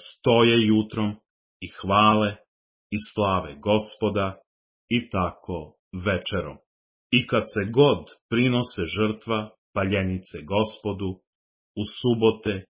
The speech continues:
i na mladine i praznike, u broju po redu svom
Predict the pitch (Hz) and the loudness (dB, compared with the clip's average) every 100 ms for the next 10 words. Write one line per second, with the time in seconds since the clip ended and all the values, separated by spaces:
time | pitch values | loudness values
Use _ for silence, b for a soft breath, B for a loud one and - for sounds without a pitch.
0 | _ _ _ _ 95 85 80 90 107 110 | _ _ _ _ -6 -6 -6 0 2 2
1 | 110 107 101 98 _ _ _ _ - 90 | 2 2 0 -4 _ _ _ _ -14 -12
2 | - 113 113 113 107 113 107 - 98 95 | -4 2 4 2 2 -4 -4 -6 -6 -8
3 | _ _ _ _ _ 104 104 101 123 120 | _ _ _ _ _ -2 0 2 4 6
4 | 117 113 120 - _ - 85 85 117 107 | 4 2 -4 -12 _ -8 -6 0 0 0
5 | 110 - 110 104 | -4 -4 -2 -2